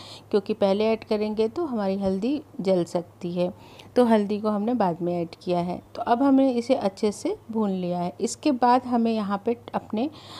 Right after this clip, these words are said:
जो हमने टोमेटो को पेस्ट बनाया था वो ऐड करना है। तो यहाँ पे हमें अच्छे से टोमेटो को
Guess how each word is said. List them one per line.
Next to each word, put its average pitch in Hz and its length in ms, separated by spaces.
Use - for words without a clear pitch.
जो 220 140
हमने 208 300
टोमेटो 202 440
को 240 120
पेस्ट 202 320
बनाया 185 300
था 269 240
वो 196 340
ऐड 175 200
करना 170 340
है। 170 220
तो - 160
यहाँ 208 380
पे 285 60
हमें 226 240
अच्छे 226 400
से 269 280
टोमेटो 196 380
को 277 260